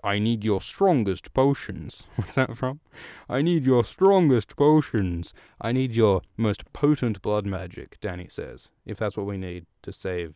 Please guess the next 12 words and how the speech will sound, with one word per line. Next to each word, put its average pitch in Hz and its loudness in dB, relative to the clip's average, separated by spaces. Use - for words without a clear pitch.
Drogo." 82 -14
Um, 98 -4
uh, 98 -2
and 101 -6
so, 95 -4
and 95 -8
so 104 -6
Miriam's 95 -6
just 101 -8
like, 98 -6
"All 110 -4
right, 139 -2